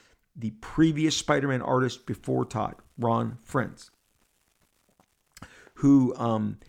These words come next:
has a foot in the derby of who introduced the black costume first. Howard Mackie, "Wow, what a rouser of rebel." Eric Larson weighs in. This is on a thread in Facebook. Everybody kind of weighs in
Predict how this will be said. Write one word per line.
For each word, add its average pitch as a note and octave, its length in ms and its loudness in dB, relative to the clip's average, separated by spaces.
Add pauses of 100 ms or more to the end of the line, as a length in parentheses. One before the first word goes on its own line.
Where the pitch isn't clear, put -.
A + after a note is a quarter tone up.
(160)
has C#3 480 -4
a A2+ 380 -2 (1000)
foot - 520 2
in C#3 100 2
the A#2+ 80 2
derby B2+ 640 2
of B2 280 -2 (180)
who C#3+ 360 0 (300)
introduced A#2 540 -6
the - 60 -8
black A2+ 280 -4
costume G2+ 340 -10
first. - 380 -10 (1900)
Howard D3+ 280 6
Mackie, A#2+ 280 0
"Wow, F3+ 340 0
what F3+ 160 -2
a - 20 0
rouser D#3 400 -2
of B2 140 -2
rebel." D3 320 2 (680)
Eric A#2+ 300 0
Larson D#3 400 2
weighs A2+ 260 -4
in. - 220 -12
This - 180 -14
is A#2+ 80 -12
on C3 160 -4
a C3 40 -8
thread B2+ 320 -4
in B2 100 -6
Facebook. B2 420 -6
Everybody A#2 300 -6
kind A#2 180 -10
of G#2+ 80 -12
weighs A2 220 -8
in E3 240 -2